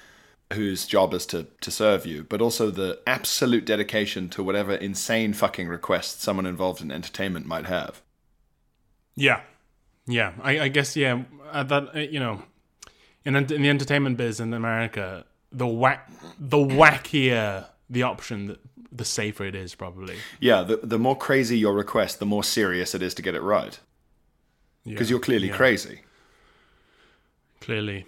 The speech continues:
Speaker 1: So if you'd asked for some white dog shit in a brown paper cup <laughs>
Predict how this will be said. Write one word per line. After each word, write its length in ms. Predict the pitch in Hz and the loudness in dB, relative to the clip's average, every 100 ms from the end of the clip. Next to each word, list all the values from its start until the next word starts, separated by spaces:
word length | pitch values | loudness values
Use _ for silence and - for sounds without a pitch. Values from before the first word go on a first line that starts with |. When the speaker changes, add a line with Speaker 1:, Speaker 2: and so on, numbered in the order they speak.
| - | -10
Speaker 1:
So 360 | - 92 87 - | -2 -2 -2 -8
if 120 | 101 113 | -6 0
you'd 140 | 127 | 2
asked 220 | 101 92 | 2 0
for 100 | - 95 | -6 -4
some 160 | 98 | 0
white 220 | 98 95 | 2 2
dog 200 | 101 98 - | 2 0 0
shit 280 | 71 - - | -4 -6 -10
in 120 | 85 | -8
a 40 | |
brown 340 | 87 87 82 78 | -4 -4 -4 -6
paper 220 | 90 - | -10 -6
cup 300 | - - - _ _ _ | -2 -2 -4 _ _ _
<laughs> 260 | _ - | _ -16